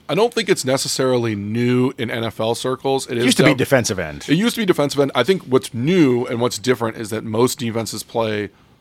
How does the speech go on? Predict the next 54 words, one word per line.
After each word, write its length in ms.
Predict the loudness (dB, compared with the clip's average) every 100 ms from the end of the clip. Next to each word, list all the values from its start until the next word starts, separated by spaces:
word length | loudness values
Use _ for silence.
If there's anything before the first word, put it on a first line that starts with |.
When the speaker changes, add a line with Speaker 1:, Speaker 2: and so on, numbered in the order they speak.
| _ _
Speaker 1:
multiple 480 | -2 0 0 -6 -10
now, 240 | -10 -12 -8
where 220 | -2 -2 -2
when 180 | -2
you're 120 | 2 4
hearing 260 | 4 2
multiple, 340 | 0 -2 -2 -2
you 120 | -2
mean 140 | -4
that, 120 | -4
like, 240 | -4 -6 -10 _ _ _ _
there, 180 | -2 -2 -6 -6
there's 160 | -4
a 40 | -2
four 240 | 4 4
three 220 | 4 -2
defense, 320 | -2 -2 -4
which 120 | -4 -12
is 80 | -12
four 280 | -6 -2
defensive 320 | 0 -2 -4 -6
linemen, 360 | -6 -6 -8
three 220 | -10 -8
linebackers. 540 | -6 -6 -8 -10 -10 -12
There's 160 | -12 -10
three 200 | -6 -6
four, 320 | -6 -8 -8
which 120 | -10
is 80 | -18
three 260 | -10 -8
down 240 | -4 -6 -6
linemen, 360 | -10 -10 -12 -16 _ _ _
four 240 | -8 -6 -6
linebackers. 640 | -8 -10 -12 -12 -16 -20 _ _ _ _ _ _
Essentially, 540 | -8 -2 0 0 2 2
even 220 | 4 2
in 60 | 2
a 40 |
three 200 | 0 -4
four 180 | -4 -4
or 160 | 2 2
a 60 | 2
four 220 | 0 -4
three, 400 | -4 -4 -2 -2
there's 260 | -4 -4
somebody 520 | 2 4 4 4 2 0
there 280 | 0 0
that's 280 | 0 -2 -8
either 200 | -8 -4
your 160 | -4 -4
weak 220 | -4 -4
side 220 | 0 -2
defensive 340 | -2 -6 -8 -6
end 240 | -6 -8